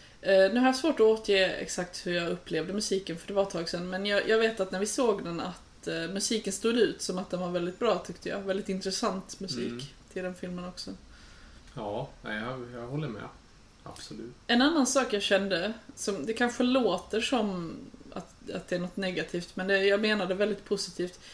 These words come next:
Speaker 1: Jag tyckte filmen kändes väldigt T V-serieaktig.
Speaker 2: Mm,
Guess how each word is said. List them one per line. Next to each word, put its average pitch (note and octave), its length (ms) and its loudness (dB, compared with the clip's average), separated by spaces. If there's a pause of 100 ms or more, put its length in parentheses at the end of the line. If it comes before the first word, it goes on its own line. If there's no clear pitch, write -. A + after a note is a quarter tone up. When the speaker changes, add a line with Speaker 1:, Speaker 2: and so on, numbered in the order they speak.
(160)
Speaker 1:
Jag G#3+ 120 -2
tyckte D4 220 2
filmen B3 380 4
kändes G3+ 680 2 (180)
väldigt G3 420 -2
T G3 340 6
V-serieaktig. - 1700 -2
Speaker 2:
Mm, C#3+ 260 -2